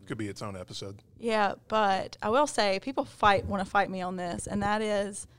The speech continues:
Speaker 2: that the mac in mac and cheese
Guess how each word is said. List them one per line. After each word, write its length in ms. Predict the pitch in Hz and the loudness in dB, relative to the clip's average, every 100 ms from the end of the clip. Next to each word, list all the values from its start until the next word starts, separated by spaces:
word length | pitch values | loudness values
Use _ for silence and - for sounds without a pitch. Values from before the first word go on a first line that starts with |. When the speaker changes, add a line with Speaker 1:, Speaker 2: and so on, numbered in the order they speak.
| _ _ - | _ _ 0
Speaker 2:
that 540 | 196 196 185 - - - _ _ _ _ _ _ _ _ | 4 6 4 0 -10 -14 _ _ _ _ _ _ _ _
the 460 | - 202 202 202 - _ _ _ _ - _ | 0 2 2 0 -4 _ _ _ _ -20 _
mac 540 | 220 214 226 294 - - | -2 4 6 6 2 -4
in 160 | 240 226 | 0 2
mac 240 | 208 220 | 2 2
and 120 | 240 | 0
cheese 580 | 233 247 233 208 208 202 | 0 0 0 0 -6 -10